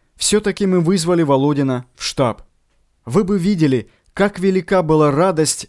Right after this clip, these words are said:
этого молодого командира. Наконец-то он может быть полезен. История командира тяжёлого бомбардировщика Володина и трёх членов его экипажа была поистине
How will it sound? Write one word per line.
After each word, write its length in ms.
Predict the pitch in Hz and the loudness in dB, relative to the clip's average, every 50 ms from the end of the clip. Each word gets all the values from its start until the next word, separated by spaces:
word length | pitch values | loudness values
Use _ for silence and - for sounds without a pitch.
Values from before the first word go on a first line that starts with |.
| _ | _
этого 340 | - 156 151 - 151 143 143 | -2 -2 0 0 0 0 0
молодого 520 | 147 147 143 147 143 139 180 202 185 180 | 0 0 0 0 0 2 2 2 2 0
командира. 720 | 170 - 170 160 156 151 147 135 123 131 127 117 110 - - _ _ _ _ _ _ - | -4 -4 -2 -2 0 0 0 0 0 -2 -2 -2 -2 -6 -10 _ _ _ _ _ _ -4
Наконец-то 720 | 123 139 135 - 151 151 175 220 214 - - - 190 175 - - | -4 -2 0 0 2 2 2 0 0 -2 -2 0 -2 -2 -2 -2
он 180 | 156 147 139 135 | -2 -2 0 0
может 400 | 139 147 196 220 170 190 180 151 | 2 2 0 0 0 -2 -2 -2
быть 380 | 135 147 147 143 143 - - _ _ _ _ _ | 0 0 0 0 -2 -6 -18 _ _ _ _ _
полезен. 580 | - 135 131 131 135 127 113 117 104 95 - - _ _ _ _ _ _ _ _ _ _ _ _ - | -2 0 2 2 2 0 0 -4 -6 -8 -10 -16 _ _ _ _ _ _ _ _ _ _ _ _ -6
История 520 | - 143 - - - - 226 220 208 202 196 | -4 -2 -2 -2 0 0 0 2 2 0 0
командира 720 | - 175 165 165 160 160 156 143 175 190 180 180 170 156 - _ _ _ _ _ _ - | -2 -2 0 2 2 2 0 0 0 0 2 2 0 -2 -4 _ _ _ _ _ _ -4
тяжёлого 480 | - 151 143 143 190 190 185 180 170 | -2 0 2 2 2 2 2 2 2
бомбардировщика 1040 | 156 139 147 147 147 139 147 139 131 151 156 170 175 165 - - 160 143 - 156 143 | 2 2 2 0 2 2 0 0 2 0 2 2 0 0 -2 -6 -6 -6 -4 -2 -2
Володина 640 | 131 139 143 156 190 196 151 147 123 117 107 - _ _ _ _ _ _ - | 0 2 2 4 4 4 2 0 -2 -2 -4 -8 _ _ _ _ _ _ -6
и 80 | 147 147 | -4 -4
трёх 340 | 123 - 170 185 180 - - | -2 2 2 2 2 0 -2
членов 480 | - - 160 165 170 170 160 143 - | -6 -4 0 0 0 0 0 -2 -4
его 320 | 135 139 139 143 147 143 135 | -2 -2 0 2 2 0 0
экипажа 600 | 135 - 135 120 - 196 202 175 143 123 101 - _ _ _ _ _ _ | -2 -4 -6 -2 0 0 0 0 0 -4 -6 -6 _ _ _ _ _ _
была 300 | - 107 139 156 185 214 | -6 -2 0 2 2 0
поистине 800 | 208 - 190 185 180 185 185 175 - - 170 165 160 156 156 151 | 0 0 0 0 0 0 -2 -4 -4 -2 -2 -2 0 -2 -4 -6